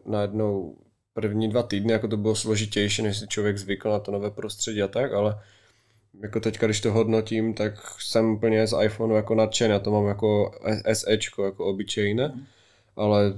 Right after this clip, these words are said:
Speaker 1: jsem nadšený z toho designu, to, jak to prostě jednoduše funguje, nemusím nikde hluboko lézt do nějakých nastavení a nastavovat prostě pytloviny. Prostě jsem pustil telefon, prošel jsem nějakým úvodem,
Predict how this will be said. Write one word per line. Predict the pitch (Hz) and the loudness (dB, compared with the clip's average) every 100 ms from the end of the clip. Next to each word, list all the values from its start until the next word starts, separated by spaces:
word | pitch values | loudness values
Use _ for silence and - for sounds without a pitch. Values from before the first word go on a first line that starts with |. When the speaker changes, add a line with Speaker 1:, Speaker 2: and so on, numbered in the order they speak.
| - _ | -10 _
Speaker 1:
jsem | - 107 107 | -2 2 2
nadšený | 107 113 104 | 2 2 0
z | 104 | 2
toho | 113 | 2
designu, | 107 107 110 104 104 107 104 | 2 2 2 4 4 2 2
to, | 107 | 0
jak | 104 - | 0 -2
to | 101 | -8
prostě | 104 - - | -6 -8 0
jednoduše | 110 107 104 104 - | 2 4 2 0 -4
funguje, | 107 - 107 107 107 | -4 -2 0 2 4
nemusím | 104 104 - 107 | 2 0 -2 0
nikde | 104 104 98 | 0 2 0
hluboko | 110 107 101 98 107 | 0 0 -2 0 0
lézt | 104 101 | 0 -2
do | 101 104 101 101 | -2 0 0 0
nějakých | 104 - 107 | -4 -4 -2
nastavení | 104 98 110 104 104 104 | -2 -2 -2 0 2 2
a | |
nastavovat | 107 107 - 101 104 | 0 -2 -4 -2 -4
prostě | 101 113 - 101 | -6 -14 -8 -8
pytloviny. | - 107 - 110 113 104 | -4 -4 0 2 2 2
Prostě | 95 - - | -2 -12 -12
jsem | - 104 | -6 -6
pustil | 104 - 117 | -6 -6 -4
telefon, | 107 107 110 110 135 135 135 _ _ _ _ - | 0 2 2 0 0 0 -2 _ _ _ _ -6
prošel | 110 107 113 | -4 0 0
jsem | 104 107 107 | 0 0 2
nějakým | 104 101 110 104 104 | 2 0 -2 -2 -2
úvodem, | 107 104 110 120 127 | -4 0 2 4 2